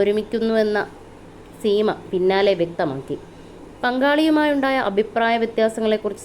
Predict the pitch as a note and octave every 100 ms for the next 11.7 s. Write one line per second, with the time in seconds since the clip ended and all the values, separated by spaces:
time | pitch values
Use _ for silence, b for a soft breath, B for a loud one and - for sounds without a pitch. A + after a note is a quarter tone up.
0 | G3 F3 F3 G3 G3 G3+ F#3+ C#3+ C3+ D3+
1 | D#3+ D#3 D#3+ D3+ C#3+ D3 C#3 D#3+ D#3 B
2 | B B B - F3+ F#3+ G#3 A3+ A3 A3+
3 | A3 G#3 G3 G#3+ A3 G3 G3 A3 G#3+ G#3+
4 | A3 G#3+ F#3+ D#3+ D3 E3+ F3 G#3 A#3+ B3+
5 | A3+ A#3 B3+ A#3+ A#3+ A#3+ A#3 A3+ F#3+ G3+
6 | - A#3 A3 F3+ F#3+ G3+ F3+ C#3+ C#3+ -
7 | - E3+ F#3 F3 C#3 C#3+ D3+ E3+ - B
8 | B B B - F3 F3 F#3 F#3+ G3 G#3
9 | G#3+ G3 G#3 F#3 F3+ G3+ G3+ G#3+ - G3+
10 | D3+ C3+ D3 - - - B3 B3 C#4 D4+
11 | D4+ D#4 C#4+ A#3+ B3 C4+